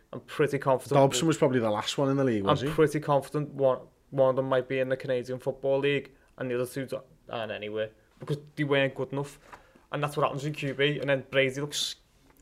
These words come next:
Speaker 1: scared to take hits. He looks, there's, there was a difference between old Brady where
Speaker 2: He'd go down.
Speaker 1: he'd go down, protect
Speaker 2: Live to
Speaker 1: himself.
Speaker 2: fight another day.
Speaker 1: Yeah. Whereas now he looks genuinely terrified to take hits, 'cause he just, I think it's because he doesn't believe his wide receivers are ever gonna get open.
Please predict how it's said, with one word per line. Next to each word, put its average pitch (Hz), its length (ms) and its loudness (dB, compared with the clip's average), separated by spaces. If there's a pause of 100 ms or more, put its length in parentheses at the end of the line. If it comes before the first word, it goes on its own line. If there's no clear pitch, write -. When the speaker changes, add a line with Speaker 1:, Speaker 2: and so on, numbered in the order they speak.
(380)
Speaker 1:
scared 139 520 -2
to 151 60 -10
take 147 260 -4
hits. - 480 -6 (320)
He 143 140 -4
looks, - 460 -10 (1000)
there's, 165 180 2
there 190 120 2
was 196 140 2
a - 40 -12
difference 190 220 2
between 196 340 -2
old 151 260 0
Brady 160 300 2
where 156 380 2 (420)
Speaker 2:
He'd 123 100 -4
go 127 160 6
down. 104 400 2
Speaker 1:
he'd 160 160 -8
go 196 220 10
down, 165 300 8
protect 139 340 2
Speaker 2:
Live 131 140 6
to - 100 -4
Speaker 1:
himself. 151 140 8
Speaker 2:
fight 113 140 2
another 110 220 0
day. 101 300 -2
Speaker 1:
Yeah. 147 240 2 (420)
Whereas 156 320 2
now 160 220 6
he 151 160 0
looks 151 200 -6
genuinely 143 580 2
terrified 139 540 0
to 143 100 -6
take 127 80 -4
hits, 147 140 0
'cause 147 160 -4
he 156 100 -2
just, 165 180 -2 (420)
I 165 180 8
think 165 300 0
it's - 120 -4
because 143 320 0
he 139 40 -2
doesn't 139 220 -6
believe 127 220 -4
his 120 100 -4
wide 123 160 0
receivers 120 320 -8
are 127 100 -2
ever 120 140 -8
gonna 120 160 -8
get 110 140 -6
open. 107 280 -8